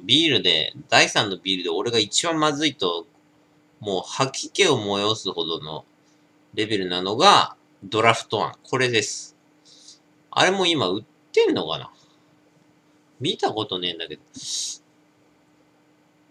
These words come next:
ドラフトワンは、俺が、あの、豪語する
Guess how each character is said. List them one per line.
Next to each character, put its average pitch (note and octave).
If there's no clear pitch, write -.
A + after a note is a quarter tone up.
ド C3+
ラ F3
フ -
ト E3+
ワ F3
ン A#2
は、 F#2
俺 C3+
が、 C3+
あ A2+
の、 G#2+
豪 C#3+
語 G2
す -
る F2